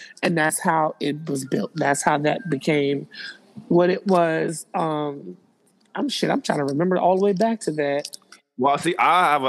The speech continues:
Speaker 2: I love Ratchet T V, which is what I call it, and, uh, you know, but not in a bad way. I just love, like,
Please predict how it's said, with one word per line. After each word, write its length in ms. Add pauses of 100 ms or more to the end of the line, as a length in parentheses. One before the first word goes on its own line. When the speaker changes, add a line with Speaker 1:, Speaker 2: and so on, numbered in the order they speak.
Speaker 2:
I 160
love 680
Ratchet 440
T 180
V, 300
which 180
is 60
what 160
I 100
call 300
it, 200 (100)
and, 280
uh, 260
you 140
know, 220
but 280
not 200
in 100
a 80
bad 320
way. 100
I 100
just 200
love, 380
like, 260